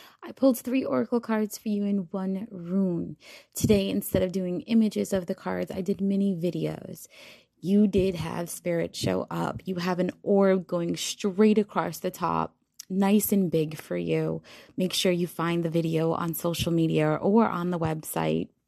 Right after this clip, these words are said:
uh, 'cause I will be uploading them, uh, today and moving forward. This will be the way that all morning <laughs> messages are delivered. So you pulled Cam-, Ca-, excuse me, Capricorn.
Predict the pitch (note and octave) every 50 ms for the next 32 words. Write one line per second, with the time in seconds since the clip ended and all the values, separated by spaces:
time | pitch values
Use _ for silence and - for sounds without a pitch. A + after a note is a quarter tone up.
0 | _ _ _ _ _ _ _ _ _ _ _ _ _ _ _ _ _ - - -
1 | - - - - _ _ _ G3 F3 E3+ E3 E3 E3 - - - - F3 E3+ F#3
2 | F3 F3 F#3 E3+ D#3+ E3 - - F3 E3 D#3+ D#3+ E3 D#3+ D#3+ D#3+ D#3+ D#3+ D#3 D#3
3 | D#3+ - _ _ - E3 D#3+ D#3 D#3 D3+ - - F3 E3 D#3+ E3 D#3 D3+ D3+ D#3+
4 | - - D#3 E3 E3 E3 D#3+ D#3+ D#3+ E3 E3 D#3 - _ E3 D#3+ E3+ E3+ D#3+ D#3+
5 | D#3+ D#3+ E3+ D#3+ D#3+ - - F3 E3 E3+ E3+ E3 D#3+ D#3 D#3+ D#3+ D#3 D#3 E3 D#3+
6 | - - F3 D#3+ D#3 D#3+ E3 E3+ F3+ F3+ E3 E3 D#3+ D#3+ E3 E3 - - D#3+ D3+
7 | - E3 D#3+ - - E3+ E3+ D#3+ D3+ - E3 D#3+ D#3+ D#3+ D#3+ D#3+ E3 D#3 - -
8 | - - - - - - - - - - - - - - - B3 A3+ G#3+ A3 -
9 | - - - - B3+ B3+ C4 B3+ - - _ _ - - - - - G#3+ A3+ A#3
10 | A3+ G#3+ G#3 G3+ G3 F#3+ F#3 F3+ F#3+ - _ _ - - - F#3+ G3+ G3+ - -
11 | _ - - - - - G#3 F#3+ - F3 F3 F3+ D#3+ D#3 _ _ _ _ _ _
12 | _ _ _ _ _ _ _ _ _ - D#3+ E3 D#3 D3+ - D#3+ D#3 - - D#3+
13 | D#3+ D#3 D#3 D#3 D3+ D#3+ D#3 D3+